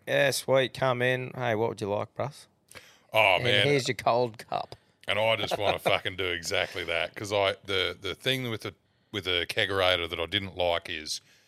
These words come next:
Speaker 2: fifty litre keg, you gotta leave it in there for, like, forty-eight hours to get fully cold,
Speaker 1: Mm.
Speaker 2: and then you can start pouring beers. Whereas the beer chiller,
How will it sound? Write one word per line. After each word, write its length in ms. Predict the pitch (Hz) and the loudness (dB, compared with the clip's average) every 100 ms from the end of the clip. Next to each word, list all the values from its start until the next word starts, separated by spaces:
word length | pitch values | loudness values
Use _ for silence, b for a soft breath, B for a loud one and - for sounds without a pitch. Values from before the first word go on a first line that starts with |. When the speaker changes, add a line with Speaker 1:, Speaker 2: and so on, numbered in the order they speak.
| b b | b b
Speaker 2:
fifty 320 | - 143 - 127 | -4 -2 -2 0
litre 200 | 117 98 | 0 0
keg, 280 | 101 95 | 0 0
you 100 | 92 | -2
gotta 160 | 90 87 | -6 -2
leave 160 | 101 95 | 0 -2
it 80 | |
in 80 | 90 | -4
there 140 | 90 87 | -4 -2
for, 100 | 90 | -2
like, 140 | 87 | -4
forty-eight 640 | - 101 92 87 87 85 85 | -4 -4 0 2 2 2 0
hours 160 | 87 | -2
to 80 | - | -4
get 160 | 92 - | -8 -8
fully 300 | 104 90 85 | -6 -6 -4
cold, 480 | 87 80 107 - _ - | -4 -4 -4 -8 _ -12
Speaker 1:
Mm. 300 | 117 101 87 - | -10 -10 -14 -8
Speaker 2:
and 120 | 95 | -6
then 80 | 92 | -4
you 60 | 82 | -6
can 120 | 82 | -4
start 280 | 98 85 - | -2 -4 -4
pouring 300 | 95 82 80 | -8 -8 -6
beers. 360 | 87 85 76 | -6 -6 -8
Whereas 260 | 90 85 78 | -8 -8 -8
the 40 | |
beer 220 | 80 92 | -6 -6
chiller, 460 | 90 - 120 85 | -4 0 2 2